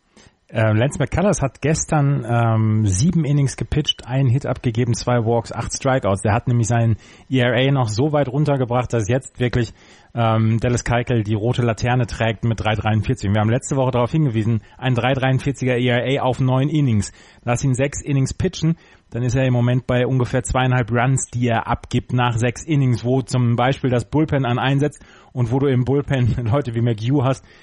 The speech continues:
der siebzehn zwei Drittel Innings schon gepitcht hat und ein null einundfünfziger E R A hast. Oder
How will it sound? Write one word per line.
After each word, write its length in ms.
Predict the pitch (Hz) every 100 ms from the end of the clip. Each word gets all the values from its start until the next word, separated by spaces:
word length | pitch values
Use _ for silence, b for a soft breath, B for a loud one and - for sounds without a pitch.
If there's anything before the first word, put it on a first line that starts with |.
| B -
der 80 |
siebzehn 340 | 110 127 - 127
zwei 160 | 135
Drittel 280 | 120 123 131
Innings 260 | 127 123 120
schon 120 | 123
gepitcht 340 | 113 131 -
hat 100 | 127
und 120 | 120 110
ein 140 | 117
null 200 | 117 131
einundfünfziger 800 | 113 120 107 139 139 - 110 110
E 100 | 110
R 320 | 107 101 107
A 40 |
hast. 180 | 117 -
Oder 260 | 120 117